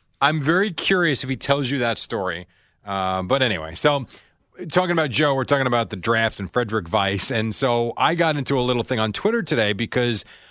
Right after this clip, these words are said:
I understand that the Knicks were the second or third worst team in basketball this year and that you wanted them to be at least the number two pick, uh, because of these top bigs, Jahlil Okafor, uh, and, and Karl Anthony Towns. Okay, fine.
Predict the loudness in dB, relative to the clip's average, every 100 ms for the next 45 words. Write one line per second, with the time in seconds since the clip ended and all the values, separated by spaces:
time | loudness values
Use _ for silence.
0 | -4 0 2 2 2 0 0 0 2 2
1 | 0 -2 0 0 0 0 0 0 0 0
2 | 2 2 2 0 0 -2 0 -2 -2 -2
3 | -2 0 0 0 -2 -2 0 -2 -2 -2
4 | 0 -2 -2 0 0 0 0 -2 -2 0
5 | 0 0 0 0 -2 -6 -2 0 0 -2
6 | -2 0 2 0 0 -18 -20 _ -2 0
7 | 0 -2 -2 -2 -2 -4 2 2 0 -6
8 | -2 0 0 -4 -8 -10 -4 0 0 0
9 | -2 -2 -6 -2 0 0 0 -6 -20 -20
10 | _ -2 0 2 0 0 0 -2 -2 2
11 | 2 2 0 -2 -4 0 0 0 0 0
12 | -2 -2 -2 -2 -6